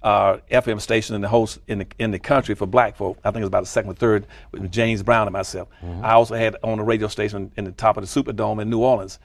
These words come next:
Speaker 2: Mm-hmm.
Speaker 1: I owned radio stations.
Speaker 2: And
Speaker 1: I
Speaker 2: that was what period of time?
Speaker 1: That was back in the seventies.
Speaker 2: Okay.
Speaker 1: Oh.
Speaker 2: And in the seventies, you also came, you were in the administration of the peanut, peanut farmer from Georgia.
Speaker 1: <laughs> Yeah, from Georgia.
Speaker 2: What,
Speaker 1: Yeah.
Speaker 2: what role was that?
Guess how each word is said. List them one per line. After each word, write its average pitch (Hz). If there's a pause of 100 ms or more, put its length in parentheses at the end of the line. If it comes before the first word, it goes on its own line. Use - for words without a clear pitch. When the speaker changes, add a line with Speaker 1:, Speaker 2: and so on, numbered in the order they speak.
(120)
Speaker 2:
Mm-hmm. 87
Speaker 1:
I 110
owned 110
radio 113
stations. 95
Speaker 2:
And 135
Speaker 1:
I -
Speaker 2:
that 175
was 120
what 131
period 98
of 73
time? 62 (180)
Speaker 1:
That -
was 104
back 113
in 104
the 95
seventies. 92
Speaker 2:
Okay. 113
Speaker 1:
Oh. 110
Speaker 2:
And 123
in 202
the -
seventies, 101
you 107
also 120
came, 98
you 101
were 98
in 101
the 87
administration 98
of 87
the 85
peanut, 135 (280)
peanut 151
farmer 87 (460)
from 101
Georgia. 104
Speaker 1:
<laughs> -
Yeah, 123
from 101
Georgia. 110 (180)
Speaker 2:
What, 147
Speaker 1:
Yeah. 107
Speaker 2:
what 180
role 165
was 104
that? 85